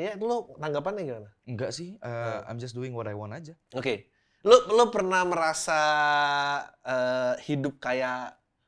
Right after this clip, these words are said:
Speaker 1: di bawah validasi orang banget nggak sih? Apa lu cukup baik-baik aja?
Speaker 2: Gua, ya, s-, kayaknya gua nggak tahu sih. Tapi gua rasa setiap orang kayaknya ada fase di mana kayak,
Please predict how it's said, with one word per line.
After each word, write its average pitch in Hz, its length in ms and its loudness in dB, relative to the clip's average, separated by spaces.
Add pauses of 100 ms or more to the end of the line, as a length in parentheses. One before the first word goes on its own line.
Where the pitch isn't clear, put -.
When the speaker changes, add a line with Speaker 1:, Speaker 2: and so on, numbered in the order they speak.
(260)
Speaker 1:
di 131 240 -4
bawah 123 420 2 (600)
validasi 127 480 -2
orang 120 260 -6
banget 123 280 -8
nggak 104 160 -16
sih? 127 140 -16
Apa 113 380 -6
lu 120 140 -4
cukup 123 320 -12 (380)
baik-baik 107 360 -8
aja? 98 200 -12 (120)
Speaker 2:
Gua, 147 300 6 (420)
ya, 131 140 -2 (360)
s-, - 200 -14 (160)
kayaknya 131 240 -8
gua 160 140 2
nggak 123 140 2
tahu 139 120 0
sih. 110 180 -8 (200)
Tapi - 180 -6 (220)
gua 139 200 2
rasa 135 320 2
setiap 135 380 -8
orang 156 220 -4
kayaknya 147 380 -6
ada 120 280 -2 (380)
fase 117 280 -6
di 127 100 -6
mana 120 220 -8
kayak, 110 220 -6